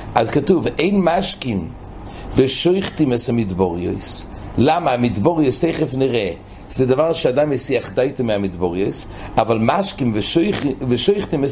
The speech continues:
הבייסוס. הבייסוס זה, זה בהמות שהם לא נקראים שהוא הסיח דעתו, כמו שעכשיו הגמרא מפרשת. ותניא, אילו הם מדבריוס, מה נקרא מדבריוס? שזה מוקצה, שאי אפשר להשקות ולשחוט בגלל המוקצה.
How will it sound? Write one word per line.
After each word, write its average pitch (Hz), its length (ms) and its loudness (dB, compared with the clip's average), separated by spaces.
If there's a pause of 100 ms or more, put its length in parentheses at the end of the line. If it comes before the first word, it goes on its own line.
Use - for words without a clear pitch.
הבייסוס. 120 600 -2 (300)
הבייסוס 165 560 2
זה, 143 220 0 (120)
זה 113 220 0
בהמות 131 500 0
שהם 123 340 0 (240)
לא 151 180 4
נקראים 135 440 0
שהוא 131 180 0
הסיח 113 360 0
דעתו, 92 440 0
כמו 110 100 2
שעכשיו 113 400 2
הגמרא 107 280 0
מפרשת. 98 380 -2 (460)
ותניא, 113 520 2 (440)
אילו 247 320 2
הם 190 140 2
מדבריוס, 107 800 0
מה 147 160 2
נקרא 196 300 0
מדבריוס? 107 920 -2 (220)
שזה 143 380 2
מוקצה, 151 680 0 (360)
שאי 190 340 2
אפשר 160 380 2
להשקות 135 640 0
ולשחוט 120 720 0
בגלל 110 300 2
המוקצה. 95 460 -2